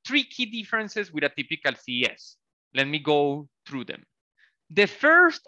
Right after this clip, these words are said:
and most important difference is that if you look at the C E S shares, so many times when we write down C S production functions, we actually ignore these terms because we tend to think that they're kinda, like, exogenous. But in our model,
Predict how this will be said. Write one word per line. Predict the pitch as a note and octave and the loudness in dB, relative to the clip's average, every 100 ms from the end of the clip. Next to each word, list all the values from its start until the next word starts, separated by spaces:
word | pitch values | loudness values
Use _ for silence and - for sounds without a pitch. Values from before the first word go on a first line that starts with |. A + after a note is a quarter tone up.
| - | -4
and | F3 | 0
most | F#3+ G3+ - | 2 2 -2
important | A#3 A3 G#3 G#3+ | -4 0 2 0
difference | D#3 A2+ D3+ E3 D#3 | -4 -6 -8 -8 -6
is | C3 D3+ | -4 2
that | D#3 D#3 D#3+ _ _ _ - | 4 4 0 _ _ _ -4
if | E3+ | -2
you | E3 | 2
look | F#3 A3+ | 2 2
at | A#3 | 0
the | E3+ | 0
C | D3 - G#3 G3+ | -4 -6 -4 0
E | |
S | G3 - | 0 0
shares, | - A3 F#2+ - - - _ _ _ _ _ _ _ _ | 0 2 0 -6 -20 -20 _ _ _ _ _ _ _ _
so | - | -10
many | F3 F3+ A#3 | -2 0 0
times | B3+ A#3 A#3 A3+ | 2 2 2 0
when | F#3+ | -6
we | E3+ | -4
write | E3 F#3+ G3 | 0 2 0
down | F#3+ F#3+ F#3+ F#3+ | -2 -4 -4 -8
C | F#3 F#3+ | -10 -4
S | F#3 | -4
production | - F3+ F3+ F3+ | -4 -6 -6 -8
functions, | - F#3 F#3 A#3+ F3 | -10 -10 -10 -12 -2
we | D3+ | 2
actually | D#3+ - F#3 D3+ | 2 0 -2 0
ignore | C#3+ C#3 F3 E3+ | -2 2 4 4
these | C3 - | 0 -6
terms | G2 E2+ - - - | -10 -10 -18 -16 -8
because | C3 C3 | -2 -2
we | A#2+ | -2
tend | - D3+ C#3 | -2 -4 -4
to | |
think | D3 D3+ | -8 -4
that | C#3+ | 0
they're | C#3 C#3 | 2 2
kinda, | C#3+ | 2
like, | C3+ A#2 A#2 | 2 0 -2
exogenous. | - C3+ A2 F#2 _ - _ _ _ _ _ _ | -6 -2 -2 -6 _ -20 _ _ _ _ _ _
But | C3+ F3 E3 - - | -2 4 4 2 -2
in | E3+ E3+ | -2 2
our | A3+ C4 | 2 2
model, | F#3+ A#2+ A2+ D#3 D3+ | 0 0 0 -4 -8